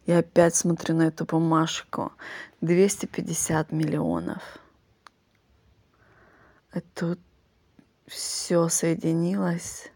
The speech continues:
выровнялось. Абсолютная ясность.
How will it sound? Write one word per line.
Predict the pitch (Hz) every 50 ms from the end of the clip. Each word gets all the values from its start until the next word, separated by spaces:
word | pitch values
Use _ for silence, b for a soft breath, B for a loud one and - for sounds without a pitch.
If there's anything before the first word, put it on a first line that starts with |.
| _ - _ _ _ _ _ _ B B B B B B B B B _ -
выровнялось. | 165 165 175 180 180 185 175 185 170 160 160 - - 185 - - - - - - - _ _ _ _ _ _ -
Абсолютная | - 175 - - - - 175 175 185 180 185 - - 165 160 160
ясность. | 160 160 165 165 180 190 196 - - - - - 185 - - - - -